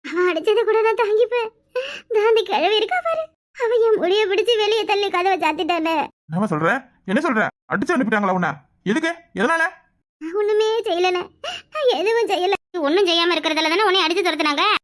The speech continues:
Speaker 1: பொம்பளைனா இப்படி இருக்கணும் பட்டி. என்னமோ உண்மையை ஒத்துக்கிறா பாரு. சித்தே, சும்மா இருங்க சித்தே, அவர், அவரு எதுவும் உங்ககிட்ட பேச போறாரு.
Speaker 2: அத்தை, என்ன, என்ன, இதெல்லாம் நீங்க கேட்க மாட்டீங்களா?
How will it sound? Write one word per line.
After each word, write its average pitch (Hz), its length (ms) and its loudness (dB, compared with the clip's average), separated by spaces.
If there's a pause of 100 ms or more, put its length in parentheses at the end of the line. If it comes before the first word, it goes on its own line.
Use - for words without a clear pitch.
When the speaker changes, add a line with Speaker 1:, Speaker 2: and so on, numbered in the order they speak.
(100)
Speaker 1:
பொம்பளைனா 349 400 0
இப்படி 349 180 -2
இருக்கணும் 415 260 2
பட்டி. 339 160 -2 (200)
என்னமோ 370 360 0
உண்மையை 381 220 4
ஒத்துக்கிறா 349 280 0
பாரு. 302 180 0 (200)
சித்தே, 320 180 -6 (160)
சும்மா 403 300 -2
இருங்க 359 200 0
சித்தே, 269 160 -6 (320)
அவர், 311 140 -2
அவரு 285 200 -2
எதுவும் 349 160 2
உங்ககிட்ட 311 300 -4
பேச 285 120 -6
போறாரு. 262 260 -2 (200)
Speaker 2:
அத்தை, 269 160 0 (440)
என்ன, 269 120 0
என்ன, 285 160 0 (200)
இதெல்லாம் 254 220 0
நீங்க 254 140 -2
கேட்க 277 160 0
மாட்டீங்களா? 240 300 2